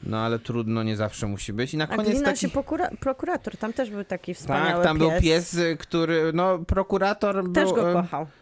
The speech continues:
Speaker 1: tak, i on był, on wręcz się upodabniał do niego,
Speaker 2: Tak, tak, tak.
Speaker 1: do tego swojego bulldoga. Yy,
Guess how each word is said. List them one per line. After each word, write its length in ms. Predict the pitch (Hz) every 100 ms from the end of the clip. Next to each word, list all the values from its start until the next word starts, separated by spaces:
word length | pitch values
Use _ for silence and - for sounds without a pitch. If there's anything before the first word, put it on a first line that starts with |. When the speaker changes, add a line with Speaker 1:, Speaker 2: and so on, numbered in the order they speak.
| _
Speaker 1:
tak, 480 | 143 139 165 175 -
i 300 | 143 147 147 -
on 340 | 143 156 147
był, 420 | 151 147 147 143
on 260 | - 139 143
wręcz 220 | 147 151
się 140 | - 170
upodabniał 600 | 160 175 190 135 117 104
do 140 | 98
niego, 280 | 101 92 95
Speaker 2:
Tak, 160 | 147 107
tak, 180 | 302
tak. 200 | - -
Speaker 1:
do 280 | 110 113 107 -
tego 220 | 104 110
swojego 340 | - 113 104
bulldoga. 560 | 101 107 101 98 95 101 - _ - - - - -
Yy, 80 | -